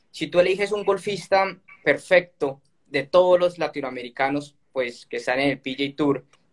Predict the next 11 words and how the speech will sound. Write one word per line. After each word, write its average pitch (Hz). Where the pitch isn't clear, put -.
y 131
de 127
pronto 139
en 147
el 127
Conferry, 143
¿a 151
quién 156
escoges? 170
O 139
sea, 143